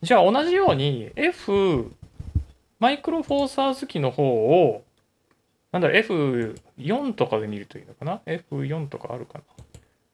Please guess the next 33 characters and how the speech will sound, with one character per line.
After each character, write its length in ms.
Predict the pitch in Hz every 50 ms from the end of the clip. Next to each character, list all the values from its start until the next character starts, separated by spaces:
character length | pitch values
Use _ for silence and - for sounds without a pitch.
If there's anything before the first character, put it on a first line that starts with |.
| _ _ _ _ _ _ _ _ _ _ _ _ _ _ _ _ _ _ - -
エ 60 | 147
フ 120 | 143 - 143
四。 300 | 131 156 160 127 - - _ _ _ _ _ _ _ _ _ -
こ 100 | - -
こ 100 | 147 143
か。 220 | 147 135 113 - - _ _ _ _ -
こ 120 | - 226
っ 60 | 226
ち 120 | 226 - 359
を 100 | 285 185
エ 100 | 196 -
フ 180 | - - 139 127
四 420 | 127 151 180 190 175 143 120 113
に 140 | 104 101 98
し 180 | - - - _
て、 460 | - 202 220 240 202 143 127 143 - _ _ _ _ _ _ _ _ _ _ _ - - _ _ _ _ _ _ _ _ _ _ _ -
じ 180 | 135 - 175 190
ゃ 460 | 208 202 196 180 170 156 151 147 143
あ、 40 | 135
フ 140 | 139 165
ル 120 | 170 185 185
サ 200 | - 196 196 196
イ 80 | 196
ズ 120 | 190 190 190
機 120 | - 175
の 140 | 151 139 135
方 320 | 139 - 143 131 123 117
は 180 | 117 127 143 143
二 240 | 139 127 127 131 135
段 320 | 170 190 208 208 208 196
分 500 | 190 196 196 185 185 180 180 180 175 - _ _ _ _ _ _ _ _ _ _ _ _ -
絞 240 | - - 180 208
っ 40 | 220